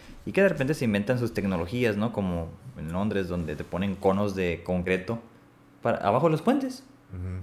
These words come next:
Speaker 1: para que no puedas dormir ahí. Entonces, digo, así de excluyentes son muchas ciudades, ¿no?
Speaker 2: Sí.
Speaker 1: Entonces, lo que ocupamos, pues, es ser más humanos, más empáticos, más amables, e intentar de ayudar un poco al prójimo. Se siente bien, ¿no? O sea, solo por el hecho de ayudar, no porque quieras buscar un lugar en el cielo, no porque quieras hacer puntos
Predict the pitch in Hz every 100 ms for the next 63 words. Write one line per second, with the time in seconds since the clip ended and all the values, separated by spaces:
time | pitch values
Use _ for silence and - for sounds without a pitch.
0 | - 113 - 131 143 170 175 175 - -
1 | - 127 143 165 202 - - - - -
2 | 123 120 - 135 120 - - 104 156 180
3 | 180 131 113 143 143 143 123 123 123 139
4 | 107 95 90 87 127 - - - - -
5 | - 117 135 147 156 - - - - -
6 | - 120 120 117 117 151 143 147 - 107
7 | - 110 107 107 123 123 131 131 - 95
8 | 113 110 135 135 131 127 131 - - -
9 | - 90 - 101 104 120 117 123 123 -
10 | - - - 285 240 233 165 160 165 180
11 | 131 127 147 143 135 139 139 113 117 107
12 | 95 98 120 135 147 143 135 131 110 135
13 | 120 117 143 196 202 131 120 131 160 135
14 | 101 101 110 120 135 110 - 120 117 101
15 | - 104 110 107 107 110 90 80 - 120
16 | 131 123 117 113 113 104 92 87 98 107
17 | 98 90 92 - 104 104 104 -